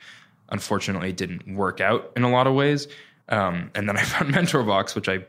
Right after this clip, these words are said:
basically feel the same way about. And Adam Markell, who, um, I'm not sure if you've seen his video, actually just came out a few days ago, I think. So you probably haven't seen it on Mentor Box yet, but his book is called Pivot. It's all about, like, changing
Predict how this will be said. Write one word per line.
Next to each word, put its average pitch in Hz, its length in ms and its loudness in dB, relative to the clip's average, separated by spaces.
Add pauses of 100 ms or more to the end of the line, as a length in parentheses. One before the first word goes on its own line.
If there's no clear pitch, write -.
basically 95 440 0
feel 90 220 -4
the 87 100 -8
same 95 320 -2
way 214 200 4
about. 85 360 0 (560)
And 110 500 2 (400)
Adam 170 300 2
Markell, 98 640 0
who, 104 420 2
um, 92 320 0
I'm 104 80 0
not 110 140 2
sure 107 120 0
if 92 100 -8
you've 101 120 -2
seen 101 240 -2
his 95 160 -4
video, 95 280 -4
actually 95 300 -2
just 90 160 -6
came 90 160 -8
out 90 80 -6
a 92 40 -14
few - 140 -14
days 90 200 -10
ago, 90 140 -10
I 90 80 -8
think. 90 260 -16
So 90 200 -8 (160)
you 101 100 -8
probably 95 220 -4
haven't 90 120 -8
seen 92 180 -6
it 90 80 -8
on 90 100 -8
Mentor 92 200 -8
Box 92 260 -8
yet, 95 220 -6
but - 240 0 (560)
his 139 200 4
book 131 260 4
is 110 120 0
called 113 280 0
Pivot. 101 300 0
It's - 140 -6
all 117 240 2
about, 104 480 0
like, 98 200 -12
changing 98 760 -2